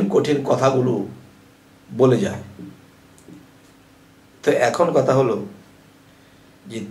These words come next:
তাদের ওয়াজ করতে গেলে এত ছিঁড়াফাড়া আর এত উচ্চ স্বরে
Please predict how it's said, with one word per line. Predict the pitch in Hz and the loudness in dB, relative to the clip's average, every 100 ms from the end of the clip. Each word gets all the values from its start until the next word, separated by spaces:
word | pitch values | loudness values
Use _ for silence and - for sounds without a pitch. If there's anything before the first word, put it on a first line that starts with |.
| - | 0
তাদের | 123 185 185 - | 2 6 4 4
ওয়াজ | 123 135 - | 2 2 2
করতে | 165 156 170 | 0 2 2
গেলে | 175 147 127 139 | 4 4 2 0
এত | 139 165 - | -2 -2 -2
ছিঁড়াফাড়া | - 147 170 160 160 - | 2 4 4 4 2 0
আর | 120 123 | 0 0
এত | 123 - 147 | 0 -4 -2
উচ্চ | 139 - - - | -6 -2 -2 0
স্বরে | 170 | 2